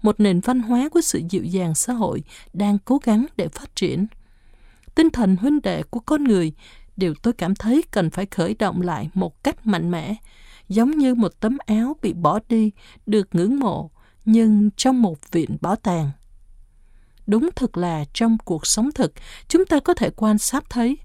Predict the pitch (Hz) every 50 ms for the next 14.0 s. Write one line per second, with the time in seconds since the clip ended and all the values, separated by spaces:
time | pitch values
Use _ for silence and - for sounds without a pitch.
0 | - - - 269 311 311 262 214 180 175 185 - 320 - - - - 254 262 262
1 | 254 - - - 202 226 220 214 180 - 208 - - - - - - - 220 220
2 | 226 226 214 214 208 196 196 - 202 175 156 175 208 - - - 349 - - 208
3 | 220 240 254 254 254 240 - 285 285 269 - 294 285 294 - - - 208 160 147
4 | 160 226 269 277 233 196 175 180 175 175 165 170 160 175 180 170 160 - - -
5 | 302 - - - - 202 175 - 160 - 175 - - 170 190 247 - - - -
6 | - - - - - - - - _ - 226 240 247 240 233 - 302 339 320 -
7 | 208 185 160 151 - - - 202 240 285 330 285 220 175 147 - - - 165 214
8 | - 240 220 214 202 196 - - - - - - - - - - 359 339 330 -
9 | - - - - 170 170 190 208 - - 311 - - - - - - - - -
10 | 214 - - 196 202 214 - 320 330 - - - - 220 233 262 320 330 - -
11 | - 302 320 302 285 196 175 170 180 226 - - - - _ - - 220 208 220
12 | - 320 339 359 - 285 269 294 339 359 - 233 196 175 175 180 175 120 - -
13 | - - 214 220 277 339 - - 233 202 185 - - - 175 147 175 180 196 -